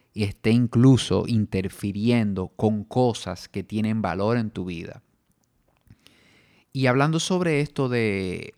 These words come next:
de los hábitos y de cómo vamos progresando en ellos, conecto con, con lo que nos dice Robin Sharma en el libro del Club de las cinco de la mañana, donde él establece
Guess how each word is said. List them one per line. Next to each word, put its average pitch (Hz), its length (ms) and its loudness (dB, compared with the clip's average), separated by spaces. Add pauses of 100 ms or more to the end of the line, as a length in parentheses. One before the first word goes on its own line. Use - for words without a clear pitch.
de 117 260 -2
los 110 280 -2
hábitos 104 540 4
y 104 120 0
de 98 160 0
cómo 107 380 2
vamos 110 340 2
progresando 104 800 0
en 101 40 0
ellos, 98 460 -2 (580)
conecto 123 560 4
con, 127 380 2
con 117 180 4
lo 117 80 2
que 113 140 -2
nos 107 100 2
dice 113 240 0
Robin 120 300 2
Sharma 90 560 0
en 101 220 -2
el 101 200 -2
libro 113 400 2
del 113 240 2
Club 113 300 2
de 113 140 2
las 104 160 -2
cinco 107 320 0
de 107 40 2
la 104 140 0
mañana, 101 580 -4 (720)
donde 127 1040 0
él 143 200 -2
establece 123 920 2